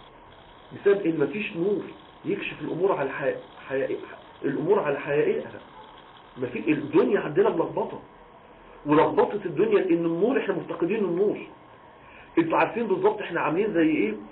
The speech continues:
عاملين، مش عايز اقول زي انسان اعمى، لا، انا عايز اقول زي انسان مثلًا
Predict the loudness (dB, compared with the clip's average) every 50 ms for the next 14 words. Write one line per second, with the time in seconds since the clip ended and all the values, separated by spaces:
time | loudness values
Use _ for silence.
0 | -20 -20 -20 -20 -14 -6 -2 0 0 2 2 0 0 -2 -4 -4 -2 2 2 2
1 | 2 2 2 0 0 2 2 2 2 4 2 0 0 0 0 0 2 0 0 -2
2 | -2 -4 -6 -8 -10 -14 -14 -2 2 2 2 2 0 -4 -12 -12 0 2 4 4
3 | 6 4 4 4 4 2 2 2 2 2 2 4 4 2 2 0 0 0 0 2
4 | 2 2 2 4 4 4 4 4 2